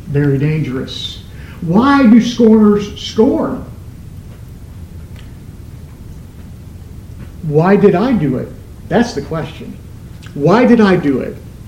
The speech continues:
I know you're dying to know when I did it. Okay? Over the years, I've done a lot of bad stuff. I don't know if you've heard about it all, but Danny's not always been a nice guy.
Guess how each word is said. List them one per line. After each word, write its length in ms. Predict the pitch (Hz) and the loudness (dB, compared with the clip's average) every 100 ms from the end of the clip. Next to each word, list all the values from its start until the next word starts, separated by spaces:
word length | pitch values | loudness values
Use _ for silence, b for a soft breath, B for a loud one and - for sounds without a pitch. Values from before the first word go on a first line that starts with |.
| - - | -16 -6
I 80 | 147 | 4
know 100 | 190 | 6
you're 180 | 160 | 6
dying 280 | 131 156 175 | 2 2 4
to 40 | 147 | 4
know 120 | 143 | 4
when 260 | 139 165 | 6 4
I 100 | 160 | 4
did 260 | 143 143 147 | 2 4 4
it. 300 | 165 - - - | 4 2 -12 -2
Okay? 320 | 165 175 - B B | 2 2 0 B B
Over 300 | 208 247 240 | 6 8 8
the 80 | 196 | 8
years, 280 | 202 220 202 | 8 6 4
I've 140 | 202 | 4
done 140 | 185 175 | 4 4
a 60 | |
lot 260 | 170 165 165 | 4 6 6
of 80 | 147 | 4
bad 240 | 151 147 | 2 0
stuff. 360 | - 151 147 147 | 0 2 2 2
I 40 | |
don't 100 | 160 | 4
know 60 | 175 | 4
if 80 | |
you've 120 | 135 120 | 4 4
heard 180 | 175 | 4
about 200 | 160 156 | 6 4
it 80 | 143 | 4
all, 220 | 147 156 | 4 4
but 240 | 143 143 - | 4 2 4
Danny's 320 | 170 185 147 | 4 4 4
not 120 | 160 | 2
always 220 | 156 151 | 4 2
been 160 | 147 147 | 2 2
a 60 | 139 | 2
nice 260 | 131 131 | 0 -2
guy. 300 | - 123 120 | -6 -6 -6